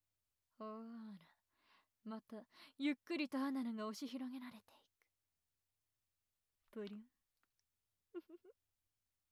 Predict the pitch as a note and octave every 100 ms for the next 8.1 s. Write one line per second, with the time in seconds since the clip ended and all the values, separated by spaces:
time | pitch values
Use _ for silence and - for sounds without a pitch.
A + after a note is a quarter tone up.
0 | _ _ _ - A#3+ A3 A3 - A#3 A3+
1 | A#3+ A3+ A3 - G3 - B3 A#3+ A#3 B3
2 | A#3+ B3 B3 B3 A3 G3+ A3 - A#3+ C4
3 | A#3+ - A#3+ A#3+ A3+ A3+ A#3 D4 - -
4 | - - A#3 C#4 C#4+ C#4+ - D#4 D4 D4+
5 | - - E4+ E4+ E4 _ - - E4 F4
6 | - E4 - B3+ - - E4 E4 - F4
7 | - - - - - C#4+ F#3+ - A3 A3+